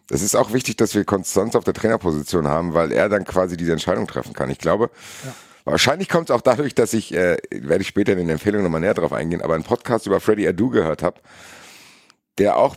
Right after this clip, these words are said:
Speaker 1: viel ausgeliehen wurde, aber halt immer dann hinkam und der Trainer war weg. Ich glaub, für Leihspieler ist es wichtig, dass der Trainer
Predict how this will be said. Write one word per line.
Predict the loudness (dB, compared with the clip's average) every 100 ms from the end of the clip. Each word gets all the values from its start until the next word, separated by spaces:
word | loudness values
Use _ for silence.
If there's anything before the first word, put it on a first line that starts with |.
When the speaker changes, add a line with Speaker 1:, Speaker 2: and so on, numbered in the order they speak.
| -14
Speaker 1:
viel | -16 -12 -2 2
ausgeliehen | 4 2 2 2 2 2
wurde, | 2 4 2
aber | 2 2
halt | 0 -2
immer | 0 2
dann | 2 2
hinkam | 0 0 0 2
und | 0
der |
Trainer | 2 0 2
war | 0 -2
weg. | -6
Ich | -6
glaub, | 0 0 2
für | 0
Leihspieler | 0 0 2 2
ist | 2
es | -2
wichtig, | -4 -4 -4
dass | -2 0
der | -4
Trainer | 0 0 2 0